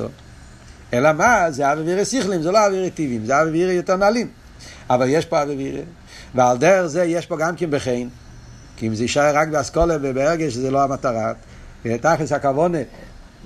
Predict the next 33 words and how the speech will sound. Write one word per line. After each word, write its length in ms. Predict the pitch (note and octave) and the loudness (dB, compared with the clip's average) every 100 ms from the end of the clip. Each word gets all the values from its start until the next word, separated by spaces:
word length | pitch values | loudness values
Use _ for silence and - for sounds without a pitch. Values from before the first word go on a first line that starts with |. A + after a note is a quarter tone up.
| - - - - - | -20 -20 -20 -18 -10
שזה 540 | C#3+ C3 B2+ E3 D3 | -4 0 2 2 2
שצריך 440 | C3+ C3 C3 D#3 | -2 -2 0 0
להיות 220 | C#3 D3+ C3 | 2 0 2
בחן 340 | B2 D3+ F3 | 0 0 0
מההתבוננות, 560 | D#3+ C#3 A2 C3 A#2+ G#2+ - - | 0 -2 -2 -4 -4 -8 -14 -6
וממילא 460 | C3+ C3 C#3+ F3+ D#3+ | 0 2 4 4 2
גם 200 | C#3+ C#3 | 0 -2
שמה 280 | D3+ F#3 E3 | 0 0 0
יש 240 | D3 C#3+ | -4 -2
מייסה. 280 | G#3+ A3+ - - - - - - - | -2 -2 -6 -18 -20 -20 -18 -12 -4
על 160 | G#2 | -2
דרך 240 | G#2 E3 F3 | 4 4 4
זה 140 | D3+ | 0
גם 240 | C#3 E3+ | -2 -2
כן, 100 | F3 C#3+ | -4 -6
ונגיע 300 | A#2 A#2 E3 | -2 4 4
לרוח 360 | C3 C#3+ E3 | 4 2 2
שבלב, 720 | A#2+ D3 F3 F#3+ B3 G#3 F3+ D#3+ | 0 -4 -2 0 0 -2 -2 -2
למרות 400 | B2+ A#2+ F3+ - | -2 2 2 2
שכאן 360 | C3 D3+ C#3+ | -2 0 0
העיקר 440 | C#3 C3 - C#3 C#3 | -2 -4 0 0 0
העניין 280 | C#3 C#3 | -2 -6
פסוקי 240 | C3 D3 B2+ | -6 -6 -4
דזמרה 400 | C3 A#2 C#3 C3+ | -2 -2 -2 -2
זה 140 | B2 | 0
לעורר 340 | C3+ C3 C#3 C3+ | 2 2 2 0
את 100 | C#3 | -2
המידות, 600 | C#3 A3+ A3 D3+ C#3+ C#3 | -2 -2 -2 -2 -4 -4
עורר 260 | C3+ C#3 | -2 -2
את 100 | C3 | -2
ההתרגשות, 540 | C#3+ C#3 D#3 A3 D#3+ C3 | -4 0 0 0 -2 -6
את 60 | |
ההתפעלות, 600 | C#3+ C3 - A#3+ G#3 D3+ | -4 -2 0 0 -2 -6